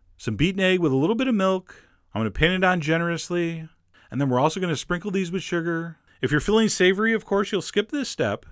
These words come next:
or you'll substitute something like a finely grated Parmesan cheese, or maybe some herbs and spices, something like that. And then once they are sugared, we're gonna go ahead and put three ventilation holes in the top, and this is key.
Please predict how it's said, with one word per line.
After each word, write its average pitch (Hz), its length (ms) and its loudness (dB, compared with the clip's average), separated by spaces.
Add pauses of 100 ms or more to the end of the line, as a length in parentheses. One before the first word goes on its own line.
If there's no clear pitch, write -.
(240)
or 123 120 4
you'll 135 100 4
substitute 156 460 -2
something 156 260 -4
like 147 200 -2
a 135 60 0
finely 151 440 -2
grated 139 400 0
Parmesan 120 520 -2
cheese, 202 560 -8 (140)
or 196 80 -4
maybe 311 220 4
some 151 160 -2
herbs 107 180 -2
and 98 80 -6
spices, 92 420 -8
something 170 300 -8
like 131 160 -4
that. 98 240 -6 (220)
And 135 80 2
then 147 80 4
once 190 180 2
they 226 80 4
are 208 100 6
sugared, 180 520 -2
we're 127 80 -2
gonna 139 160 0
go 135 80 2
ahead 139 160 0
and 131 80 -6
put 135 180 0
three 214 540 -2 (100)
ventilation 196 640 0
holes 180 320 0
in 214 100 0
the 269 80 -2
top, 180 400 -2 (220)
and 151 100 2
this 190 140 0
is 214 100 -4
key. 226 480 -4